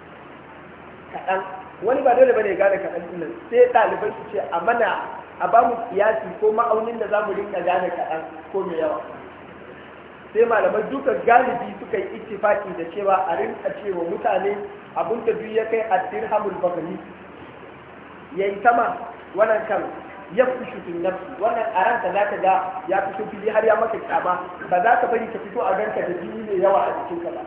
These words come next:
sai ka wanke wannan. To, a wurin a ibada ma ba za ka yi da shi ba. Amma in jini ɗan kaɗan ya kai taɓa ka haka, za ka iya fita da shi, sai wani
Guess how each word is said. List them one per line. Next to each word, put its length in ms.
sai 180
ka 80
wanke 320
wannan. 320
To, 160
a 80
wurin 320
a 180
ibada 400
ma 160
ba 80
za 160
ka 60
yi 100
da 80
shi 160
ba. 40
Amma 240
in 200
jini 240
ɗan 200
kaɗan 280
ya 120
kai 160
taɓa 240
ka 140
haka, 260
za 180
ka 80
iya 200
fita 200
da 80
shi, 160
sai 240
wani 220